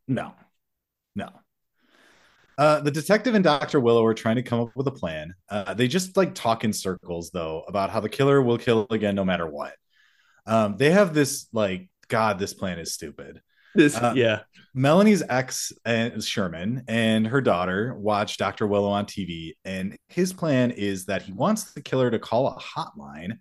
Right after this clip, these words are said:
Speaker 2: Yeah.
Speaker 1: release Melanie, and turn himself in. Um,
Speaker 2: <laughs>
Speaker 1: yeah, for a
Speaker 2: Yeah.
Speaker 1: six to seven time homicidal murderer,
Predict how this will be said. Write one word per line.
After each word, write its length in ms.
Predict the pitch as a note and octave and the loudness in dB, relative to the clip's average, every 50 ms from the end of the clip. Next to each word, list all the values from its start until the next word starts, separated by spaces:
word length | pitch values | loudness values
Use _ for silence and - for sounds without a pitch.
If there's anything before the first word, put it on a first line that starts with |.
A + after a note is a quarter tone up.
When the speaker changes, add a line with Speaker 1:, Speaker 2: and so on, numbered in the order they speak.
| _ _ _ _ | _ _ _ _
Speaker 2:
Yeah. 300 | - D3 C3 A#2 A2+ A2+ - | 0 2 2 4 2 2 2
Speaker 1:
release 360 | G#2 A#2 C#3+ G3+ F#3+ F#3 - | 2 2 2 2 2 2 0
Melanie, 520 | C3+ B2+ A#2 C3+ C3+ C3+ C3+ C3+ C3+ C3+ C3+ | 0 2 2 2 2 4 4 4 2 0 -2
and 320 | G2 F#2+ F#2 F#2 F#2 F#2 F#2 | -4 -4 -2 -2 -2 -4 -4
turn 240 | - A2 A2 A2+ | -4 -2 0 0
himself 420 | G#2+ G#2+ G#2+ - - E2+ E2+ - - - | 0 -2 -4 -4 -4 -6 -6 -6 -8 -18
in. 60 | - _ _ _ _ _ - _ - _ _ _ _ _ _ _ _ _ _ _ _ _ _ - - _ - - E3 | -20 _ _ _ _ _ -20 _ -20 _ _ _ _ _ _ _ _ _ _ _ _ _ _ -20 -16 _ 0 2 4
Um, 480 | A#2+ - - A2+ A2+ A2+ A2+ A2+ B2 - | 4 6 4 4 2 2 -2 -4 -4 -2
Speaker 2:
<laughs> 160 | - F3+ - | -2 -2 0
Speaker 1:
yeah, 420 | - - C3 C3 A2 F2 D#2+ F2 - - - | 2 4 4 4 4 2 0 -4 -10 -10 -4
for 420 | - C3 C3 C3+ C3 C3 C3 C3 B2 | 0 2 4 6 6 6 4 2 0
a 160 | A#2+ A#2 B2 | 0 2 2
Speaker 2:
Yeah. 460 | A#2+ A#2+ A#2+ A#2+ A#2 A2 A2 G#2 G2 | 2 2 0 0 0 0 0 0 0
Speaker 1:
six 240 | F2+ F#2 - - - | 0 -4 -6 -8 -6
to 120 | - D3+ C3+ | -4 -4 -4
seven 400 | - - C3 B2 A#2 B2+ B2+ A#2+ | -2 2 2 2 4 4 2 2
time 440 | A#2 - A2 G#2+ G#2+ G#2 G#2 G2+ | 0 -2 -2 -2 0 0 -2 -2
homicidal 680 | G2 F#2 G2 G2 G2 G#2 G2 - - G2+ G2 G2+ G2 F#2 | -4 -4 -4 -4 -4 -4 -4 -4 -2 0 0 0 0 -2
murderer, 680 | E2+ D#2 E2 F#2 G#2+ B2 C#3 D3 D#3+ E3 E3 E3+ E3 - | -4 -4 -6 -6 -4 -2 -2 0 0 0 0 -2 -4 -8